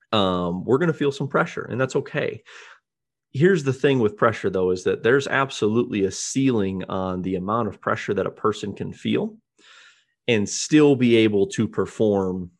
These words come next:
at an optimal level. And then you apply that to a younger individual, and that ceiling gets pretty short pretty quick.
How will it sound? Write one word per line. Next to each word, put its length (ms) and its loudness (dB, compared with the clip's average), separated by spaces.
at 140 2
an 80 0
optimal 540 -2
level. 560 -4
And 140 -4
then 160 2
you 380 0
apply 360 0
that 280 -2
to 260 -2
a 120 -4
younger 440 2
individual, 800 -4
and 460 -2
that 180 -4
ceiling 360 2
gets 200 0
pretty 260 -2
short 400 -2
pretty 240 -2
quick. 440 -8